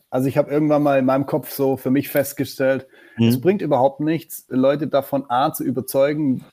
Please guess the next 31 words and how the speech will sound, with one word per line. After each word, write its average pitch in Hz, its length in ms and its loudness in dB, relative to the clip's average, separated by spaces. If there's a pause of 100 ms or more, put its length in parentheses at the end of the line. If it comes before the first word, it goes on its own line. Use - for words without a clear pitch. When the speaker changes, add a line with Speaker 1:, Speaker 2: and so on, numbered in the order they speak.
(200)
Speaker 1:
dass 131 140 -2
du 143 100 -4
total 143 420 2
cooler 170 420 2
Typ 185 280 -2
bist, 156 360 0
wenn 131 380 -2
du 139 60 2
diesen 143 220 0
Ego-Shooter 147 640 0
oder 127 240 0
wenn 131 120 4
du 143 160 0
irgendwas 156 400 4
Bestimmtes 170 460 -4
machst 156 380 -4
Speaker 2:
Mhm. 98 460 2
Speaker 1:
und 131 320 -2 (240)
sie 143 140 -2
dann 135 200 2
damit 143 300 2
zu 131 120 -6
beeindrucken. 139 760 -2 (280)
Ich 135 120 -6
find's - 220 0
viel 139 120 0
cooler, 190 380 2
mich 139 280 -2
jetzt 165 260 0
mit 135 220 -2
dir 165 260 2